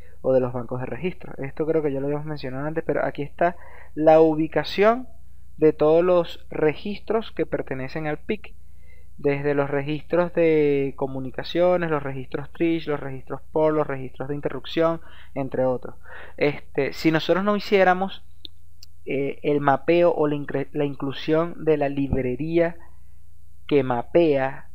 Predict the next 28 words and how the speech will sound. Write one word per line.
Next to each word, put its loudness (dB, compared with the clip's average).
los -4
registros -6
dentro 0
del 2
pic, -4
que -2
se -6
hace -6
normalmente -4
con -4
un, -6
una 0
declaración -2
de 0
pic 0
como -2
include 0
pic -2
dieciocho -2
F -6
cuatro -4
cinco -8
cincuenta, -2
algo -10
así -10
por -8
el -4
estilo. -4